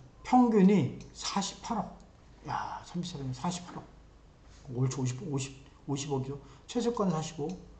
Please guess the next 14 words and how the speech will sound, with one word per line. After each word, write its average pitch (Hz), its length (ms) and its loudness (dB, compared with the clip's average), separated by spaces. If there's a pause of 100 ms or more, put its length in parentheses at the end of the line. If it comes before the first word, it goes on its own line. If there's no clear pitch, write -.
(280)
최대가는 185 400 -2
오십삼억. 131 420 -4 (1400)
그 170 140 -2
다음에 165 380 6
옆에가 160 580 2
삼십육 220 680 0
평형. 147 360 0 (720)
삼십육 214 520 0
평형도 165 580 4 (760)
뭐 143 100 -6
평균이 226 500 4
사십오, - 640 0 (440)
최저가 220 380 2
사십사, 180 460 0